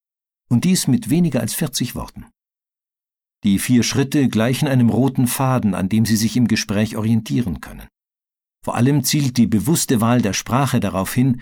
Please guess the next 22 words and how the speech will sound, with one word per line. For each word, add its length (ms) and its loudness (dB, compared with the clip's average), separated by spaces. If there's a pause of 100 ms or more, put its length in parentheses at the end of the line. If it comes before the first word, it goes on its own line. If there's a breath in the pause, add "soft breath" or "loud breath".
(380 loud breath)
eine 220 0
Haltung 320 0
von 320 0
Eigenverantwortung 1000 -2 (200 loud breath)
und 220 -4
Gleichwertigkeit 920 -2
zu 220 -10
fördern. 480 -12 (2000)
Die 160 4
vier 280 2
Schritte 340 0
der 220 -4
positiven 580 0
Handlungssprache. 800 -4 (400)
Erster 320 -2
Schritt, 320 -6 (540)
die 80 -2
Beobachtung. 600 -2 (760)
Was 260 -2
genau 360 -2
ist 200 -6
geschehen? 480 -6